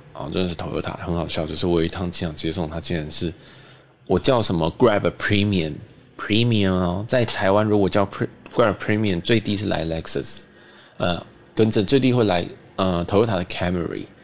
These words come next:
最常来的是 Lexus，这样。但是在这边就是来一台 Toyota，那不是 Camry，是一个，也是蛮大台的，那个台湾没有出这样子。你把它想成是比较大的rav four这样子。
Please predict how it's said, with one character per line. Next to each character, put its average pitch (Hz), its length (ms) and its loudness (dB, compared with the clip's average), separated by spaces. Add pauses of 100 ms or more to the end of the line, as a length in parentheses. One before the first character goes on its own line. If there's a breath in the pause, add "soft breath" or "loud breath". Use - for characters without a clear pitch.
(260 loud breath)
最 160 100 4
常 117 200 2
来 95 160 2
的 95 60 0
是 98 180 -2
Lexus， 90 560 -2 (340 loud breath)
这 - 100 -6
样。 - 80 -2 (360 loud breath)
但 107 160 0
是 107 100 -2
在 104 100 2
这 104 160 -2
边 90 320 0 (220)
就 95 100 -2
是 87 140 -4
来 76 140 -2
一 82 40 -8
台 - 320 -10 (220)
Toyota， 80 460 -4 (200)
那 - 80 -4
不 90 140 -4
是 92 80 0
Camry， 87 480 0
是 87 320 0 (600 loud breath)
一 95 120 -4
个， 85 680 0 (120)
也 107 100 -2
是 135 160 4
蛮 104 240 2
大 104 180 2
台 - 140 -4
的， - 160 -8
那 117 140 2
个 110 80 2
台 90 160 -4
湾 87 120 0
没 87 120 0
有 69 80 -6
出 - 280 -8
这 78 120 -4
样 53 160 -8
子。 - 100 -8
你 98 80 -2
把 104 140 0
它 113 40 2
想 104 160 -2
成 80 160 -8
是 95 100 -6
比 78 100 -8
较 78 80 -10
大 80 260 -4
的 - 60 -8
rav - 140 -8
four 65 360 -4
这 - 140 -10
样 64 100 -10
子。 - 160 -12